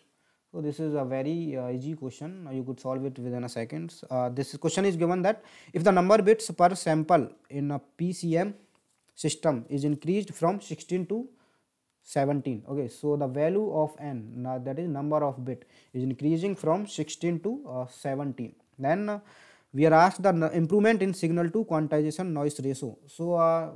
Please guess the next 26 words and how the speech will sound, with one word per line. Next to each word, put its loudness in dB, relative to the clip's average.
we -4
know -2
S -4
N -4
R, -4
if, -6
uh, -8
for -2
the -2
P -4
C -4
M, -8
if -2
a 4
P 0
C -2
M 2
word 2
is 2
mentioned, 0
then 0
by 4
default, -2
uh, 0
we, 0
uh, -2